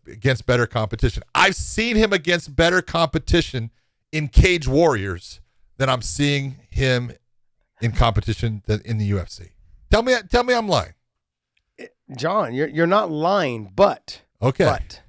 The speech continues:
Speaker 2: the bright lights, the big stage, all those things have an effect on young fighters.
Speaker 1: True.
Speaker 2: They're doing what they need to do to build a young star.
Speaker 1: I agree with
Speaker 2: Okay?
Speaker 1: you.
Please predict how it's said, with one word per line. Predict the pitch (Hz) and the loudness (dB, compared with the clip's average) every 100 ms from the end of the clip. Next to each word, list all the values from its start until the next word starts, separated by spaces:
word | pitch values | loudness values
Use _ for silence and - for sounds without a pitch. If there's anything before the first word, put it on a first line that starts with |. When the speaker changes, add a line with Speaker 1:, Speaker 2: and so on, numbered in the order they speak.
| - _ _ _ _ | -20 _ _ _ _
Speaker 2:
the | 139 | -12
bright | 107 123 170 202 | -8 -4 -4 -2
lights, | 156 170 - - - | -4 -6 -10 -16 -16
the | - | -16
big | 104 123 165 | -12 -8 -8
stage, | - 170 156 156 156 - | -8 -6 -4 -4 -8 -10
all | - 143 | -6 -4
those | 170 190 | -4 -6
things | - 170 160 | -6 -8 -6
have | 147 143 | -6 -4
an | |
effect | 151 135 127 117 139 | -6 -6 -10 -8 -10
on | 127 | -10
young | 107 117 | -10 -12
fighters. | - 180 127 | -8 -6 -4
Speaker 1:
True. | 107 147 | 0 2
Speaker 2:
They're | 147 | 0
doing | 117 202 233 | -2 -4 -2
what | 202 | -4
they | 208 | -4
need | 196 180 | -4 -6
to | |
do | 160 131 | -6 -6
to | 135 | -6
build | 120 120 123 | -8 -8 -8
a | |
young | 120 120 123 | -8 -8 -10
star. | - 185 156 | -8 -6 -4
Speaker 1:
I | - 160 | 2 2
agree | 151 131 113 | 2 0 0
with | 135 | 0
Speaker 2:
Okay? | 165 - | -2 -6
Speaker 1:
you. | - | -18